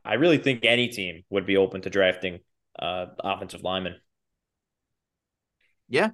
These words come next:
Speaker 2: I, I listen. There's no such thing in the N F L as too many offensive linemen.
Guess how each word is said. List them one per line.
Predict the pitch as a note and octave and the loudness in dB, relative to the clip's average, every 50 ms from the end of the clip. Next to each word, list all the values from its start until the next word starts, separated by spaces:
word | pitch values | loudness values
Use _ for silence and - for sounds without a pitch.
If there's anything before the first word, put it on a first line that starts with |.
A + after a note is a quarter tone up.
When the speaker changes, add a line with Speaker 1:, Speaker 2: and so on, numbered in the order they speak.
| _ - | _ -4
Speaker 2:
I, | - A2 A2+ - | -2 -2 -2 0
I | - B2 - - - | 0 -2 -2 -2 -4
listen. | - C#3 D3 C#3+ - B2+ - - _ - _ _ - | 0 0 0 0 0 -4 -4 -6 _ -20 _ _ 2
There's | C3+ C#3 C3 C3+ | 4 4 4 4
no | C#3 D#3+ F3+ | 4 4 4
such | F#3+ - F#3 - - | 4 4 -2 -2 0
thing | F#3+ F3+ | 0 0
in | E3 E3 | 0 0
the | E3 E3 | 0 2
N | D#3 D3+ | 2 0
F | C3 D3+ | 0 0
L | D3+ C3+ A#2+ | 0 2 0
as | A2+ | 0
too | A#2 - C#3 B2+ | -2 -2 -2 0
many | A#2+ A#2 A2+ | 2 2 4
offensive | A2+ G#2+ - - A2+ F#2+ F#2 | 4 2 2 0 -4 -8 -6
linemen. | - F#2+ F#2 E2+ - - | -8 -8 -8 -8 -10 -18